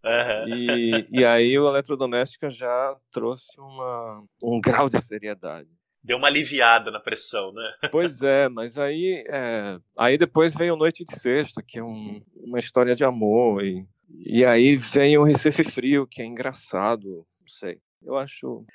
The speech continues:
Speaker 2: E aí tem o Aquários, que é um melodrama, e tem o Som Redor, que é uma observação um pouco fria. Então eu gosto dessa, dessas mudanças de marcha, né? E claro, o Bacurau agora é uma surpresa pra muita gente.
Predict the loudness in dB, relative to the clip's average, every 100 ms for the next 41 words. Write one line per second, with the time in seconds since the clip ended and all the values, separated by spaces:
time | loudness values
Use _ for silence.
0 | _ 2 2 2 2 2 0 0 2 0
1 | -2 -8 -4 -4 -4 -6 -8 -6 -6 -6
2 | -8 -8 -8 -8 -8 -8 -8 -10 -8 -8
3 | -2 0 0 2 4 2 0 -8 -8 -8
4 | -10 -10 -10 -6 -6 -8 -14 _ -4 -4
5 | -12 -12 -6 -4 -4 -8 -16 _ -6 -2
6 | 0 4 2 2 2 2 2 -2 -4 -8
7 | -6 -4 -2 0 2 2 0 -4 -4 -4
8 | -4 -8 -18 -10 -10 0 2 2 2 0
9 | -2 -8 -8 -12 -10 -10 -10 -18 -20 -20
10 | -16 -14 -14 -16 _ _ -20 -20 _ _